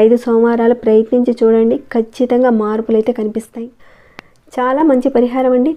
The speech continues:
తప్పకుండా చేయండి. చేసిన తర్వాత మీరే అంటారు చాలా మంచి పరిహారం చెప్పారని. So మీరందరూ కూడా చేస్తారని నేను భావిస్తున్నాను. మీకున్న కోరికలు తీరాలని, మీకున్న సమస్యలు పోవాలని నేను కోరుకుంటున్నాను. ఇక ఈ వీడియోని ఇంతటితో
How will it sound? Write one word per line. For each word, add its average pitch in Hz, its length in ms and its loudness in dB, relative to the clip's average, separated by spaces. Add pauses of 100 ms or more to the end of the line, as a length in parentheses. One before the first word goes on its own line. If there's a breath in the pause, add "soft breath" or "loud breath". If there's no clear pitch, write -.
(120)
తప్పకుండా 240 520 0
చేయండి. 254 340 2 (160)
చేసిన 233 380 2
తర్వాత 269 200 4 (100)
మీరే 247 260 4
అంటారు 240 280 -2 (100)
చాలా 226 260 2
మంచి 233 260 0
పరిహారం 233 440 0
చెప్పారని. 233 480 0 (600 loud breath)
So - 80 0 (160)
మీరందరూ 226 440 4
కూడా 262 220 4
చేస్తారని 247 480 2
నేను 240 180 2
భావిస్తున్నాను. 233 640 0 (220)
మీకున్న 226 300 2 (100)
కోరికలు 233 400 2
తీరాలని, 240 480 2 (380 loud breath)
మీకున్న 240 280 4 (100)
సమస్యలు 233 420 2
పోవాలని 233 420 4
నేను 226 180 2
కోరుకుంటున్నాను. 233 680 2 (540 loud breath)
ఇక 269 140 0
ఈ 269 80 4
వీడియోని 294 300 4
ఇంతటితో 262 300 2